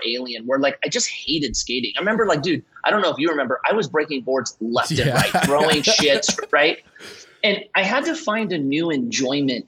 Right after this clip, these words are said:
Speaker 1: in skateboarding. And for me, it was, I started enjoying kind of the business side of skateboarding, right? Like, I had my own shoe. I started getting involved in designing it. I tried to figure out how I could,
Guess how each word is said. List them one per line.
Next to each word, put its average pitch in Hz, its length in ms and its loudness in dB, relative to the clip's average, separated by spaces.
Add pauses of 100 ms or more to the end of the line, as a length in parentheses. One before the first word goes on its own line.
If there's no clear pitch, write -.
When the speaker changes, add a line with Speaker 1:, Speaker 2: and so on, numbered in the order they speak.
Speaker 1:
in 139 180 0
skateboarding. 123 600 -2
And 127 100 -8
for 151 220 0
me, 180 320 0 (100)
it 151 140 -2
was, 139 320 0 (460)
I 160 60 0
started 214 280 2
enjoying 170 300 -2
kind 160 160 0
of 131 80 -4
the 131 60 0
business 147 500 -2
side 120 340 0
of 120 120 0
skateboarding, 113 560 -2
right? 127 200 0
Like, 123 180 0 (280)
I - 60 -2
had 139 220 2
my 147 140 0
own 143 140 0
shoe. 139 500 -2
I 110 40 -4
started 135 320 -4
getting 151 180 -2
involved 131 380 -2
in 131 100 -2
designing 127 540 -2
it. 98 100 -2 (120)
I 120 40 2 (100)
tried 156 220 0
to 165 100 -2
figure 143 240 -2
out 127 180 2
how 135 400 0 (260)
I 151 380 0
could, 139 420 0